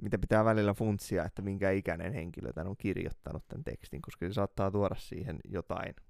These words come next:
lisäarvoa. Mut nää on yllättävän ajattomia. Mun mielestä tää style on pysynyt, pysynyt ihan sieltä alkutuotannosta niinku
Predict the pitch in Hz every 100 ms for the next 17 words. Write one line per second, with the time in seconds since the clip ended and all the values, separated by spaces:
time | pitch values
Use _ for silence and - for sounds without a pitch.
0 | _ _ - _ - 104 78 76 87 78
1 | - - _ _ _ _ - - - -
2 | - 131 180 147 - 123 110 135 131 113
3 | - 104 98 98 - _ _ _ - 101
4 | - _ - - 156 - - - _ _
5 | _ - _ _ _ _ - 120 123 110
6 | - 113 104 104 - 123 113 101 98 98
7 | 98 95 101 95 - _ _ _ _ _
8 | _ _ _ _ _ _ - 104 110 95
9 | 98 101 98 101 98 98 98 90 87 90
10 | 85 - - - - 78 -